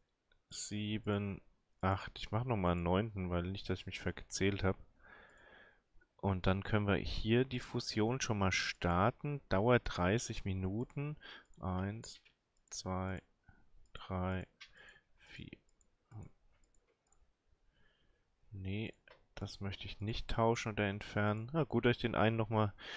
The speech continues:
mit dazu gemacht habe. So, starten. Und ich bin gespannt, was da dabei rumkommt. Jetzt irgendwie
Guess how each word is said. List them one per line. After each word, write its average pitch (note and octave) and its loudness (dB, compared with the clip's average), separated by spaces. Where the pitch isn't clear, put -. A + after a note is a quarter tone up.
mit A#2+ 2
dazu C3 0
gemacht A2 2
habe. B2+ 8
So, - 2
starten. C#3 6
Und - -10
ich - -4
bin B2 -2
gespannt, G#2+ 2
was B2 2
da G#2 4
dabei F#2 4
rumkommt. C#3+ -2
Jetzt - -4
irgendwie A2 0